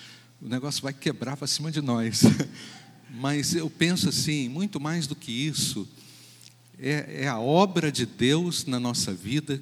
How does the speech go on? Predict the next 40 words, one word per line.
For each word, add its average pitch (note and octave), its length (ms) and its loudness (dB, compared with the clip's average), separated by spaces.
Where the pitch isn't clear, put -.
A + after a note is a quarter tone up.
que G2 240 -4
há G#2+ 140 -2
de C3 120 -4
prevalecer, G2+ 800 -4
não B2+ 80 0
é, C#3 60 4
irmãos? G#2+ 420 -4
E F3+ 60 0
primeira, G3 840 2
a, D#3+ 220 0
o D#3+ 60 -2
primeiro A3 420 2
impacto E3 680 0
da A#2 140 -2
obra B2 340 -2
de A2 120 -4
Deus B2 400 0
é C3+ 40 0
dentro C#3+ 640 -2
da B2 160 -4
nossa A#2+ 400 -2
casa, G#2 720 -6
não G#2 140 -6
é G#2 60 -4
assim? C3 360 -2
Eu G#2+ 80 -10
tenho C3+ 160 -2
certeza C3 540 -2
que - 100 -14
a A2 80 -4
Lalá, A2 380 -4
que - 100 -10
tá G#2+ 120 -8
ali A2+ 200 -6
me G#2+ 120 -6
ouvindo, A#2 460 -4
sabe B2 520 -2
muito A#2 280 -6
bem G#2+ 280 -6
disso, G#2 440 -4